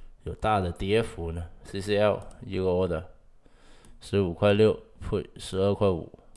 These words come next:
星巴克八十七块五毛六put 八十块钱，一点四个 million。再来看一下今天的 equity。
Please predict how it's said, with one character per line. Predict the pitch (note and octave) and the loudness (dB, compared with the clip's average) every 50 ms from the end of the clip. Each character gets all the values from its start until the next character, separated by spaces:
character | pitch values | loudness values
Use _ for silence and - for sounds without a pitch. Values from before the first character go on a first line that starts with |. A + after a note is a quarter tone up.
| - - - - - - - - - - - - - - - - - - - - - - - - - - - - - - - - - - | -20 -20 -20 -20 -20 -20 -20 -20 -20 -20 -20 -20 -20 -20 -20 -20 -20 -20 -20 -20 -20 -20 -20 -20 -20 -20 -20 -20 -20 -20 -20 -20 -20 -20
星 | - - G#2+ G2+ | -14 -12 -6 -4
巴 | G#2+ G#2 | -2 -2
克 | G#2 - A#2 A#2 - - - - - - - - - - - - - - - - - - - - - _ - - _ - - - - - - - - | -2 -2 -2 -2 -2 -2 -4 -10 -10 -10 -10 -12 -14 -16 -18 -18 -20 -20 -20 -20 -20 -20 -20 -20 -20 _ -20 -20 _ -20 -20 -20 -20 -20 -18 -4 0
八 | A2 G#2+ | 0 0
十 | G#2 G#2+ G#2 | 0 0 -6
七 | G2 A2+ A2 | -4 -2 0
块 | G#2 A2+ | 2 2
五 | G#2+ F#2 F2 | 2 2 2
毛 | F2 F2+ F#2 F#2+ | 0 0 0 2
六 | G2+ G#2+ G2+ G2 | 2 2 2 0
put | - - A2 - - | -2 -4 -4 -4 0
八 | - F#2 F#2+ F#2+ | 2 2 2 2
十 | F#2 F2+ | 0 -2
块 | F2+ G2+ F#2+ | 0 0 0
钱， | F2 - F2+ F2 F2+ F2 - - | 0 0 -2 -4 -4 -4 -8 -10
一 | - F#2+ F#2 | -10 -8 -6
点 | F2 E2 D2 D#2+ | -6 -6 -8 -8
四 | - - G2+ G2+ F#2+ | -10 -6 -4 -2 -2
个 | F#2+ F2+ | 0 0
million。 | F2+ F2+ F2+ F2 E2+ D#2+ - - - - - - - | 0 0 0 0 -2 -4 -6 -8 -12 -14 -12 -10 -6
再 | - F#2+ | -4 -2
来 | F#2 F#2 F2+ | -2 -2 -4
看 | - G2 F#2+ | -4 -4 -4
一 | F#2 F2+ F2 | -4 -4 -4
下 | F#2+ F#2+ | -6 -6
今 | F#2 - F#2 F2+ | -6 -6 -8 -6
天 | F2+ F#2 F2 | -6 -6 -8
的 | E2+ E2 D#2 | -8 -8 -10
equity。 | - - E2 - - F2+ E2 - | -6 -6 -6 -4 -4 -8 -8 -10